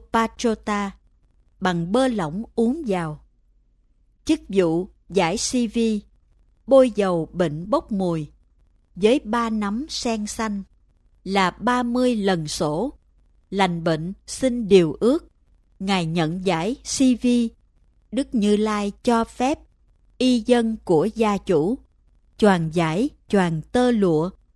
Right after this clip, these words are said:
choàng lông nửa ca si, và nhiều loại hoan hỷ. Các vị chờ không chờ, vào trước như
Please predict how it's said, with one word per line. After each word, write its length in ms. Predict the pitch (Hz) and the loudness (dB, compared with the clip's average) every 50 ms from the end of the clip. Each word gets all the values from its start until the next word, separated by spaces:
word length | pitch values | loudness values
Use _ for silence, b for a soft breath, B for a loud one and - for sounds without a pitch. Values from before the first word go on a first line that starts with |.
| _ _ _ _ _ _ - | _ _ _ _ _ _ 0
choàng 320 | 220 202 185 165 156 165 | 2 2 2 2 -2 -2
lông 320 | 196 233 247 247 240 240 233 - _ _ | 0 0 0 0 0 -2 -4 -6 _ _
nửa 340 | - 165 165 165 151 170 226 254 - - | -4 0 2 2 2 2 0 -2 -4 -2
ca 180 | 247 226 220 214 | -2 0 0 -2
si, 380 | - - 233 226 220 214 208 - - _ _ _ _ _ _ _ _ _ _ - | -4 -2 0 0 0 0 -2 -4 -10 _ _ _ _ _ _ _ _ _ _ -2
và 200 | 175 202 196 190 | 2 2 2 2
nhiều 340 | 180 180 185 196 180 165 160 | 2 0 2 2 2 2 2
loại 400 | 160 170 165 151 147 160 185 185 - _ | 0 -2 -2 -2 -2 -4 -6 -8 -10 _
hoan 420 | - - - 247 240 233 220 214 196 | -20 -8 -4 -2 0 0 0 -2 -4
hỷ. 380 | 170 180 165 151 147 196 247 - _ _ _ _ _ _ _ _ _ _ _ _ _ _ - - | -2 -2 -2 0 0 -2 -4 -6 _ _ _ _ _ _ _ _ _ _ _ _ _ _ -2 0
Các 220 | 320 330 - - | 0 0 0 0
vị 220 | 202 190 165 165 170 - - | 4 4 4 4 2 0 0
chờ 340 | 214 196 190 180 170 156 - - | 0 2 2 2 0 -2 -4 -8
không 360 | - - - 277 262 247 240 | -12 -2 0 0 2 2 -2
chờ, 380 | - - 202 190 180 170 160 151 - _ _ _ _ _ _ _ _ _ _ _ - | -2 0 0 2 2 0 -4 -6 -10 _ _ _ _ _ _ _ _ _ _ _ -10
vào 300 | 170 185 190 180 160 147 | 0 2 2 2 2 -2
trước 460 | - - - 262 311 381 - - - | -4 0 2 4 4 4 2 0 -4
như 260 | 214 220 220 214 196 | 0 2 2 2 0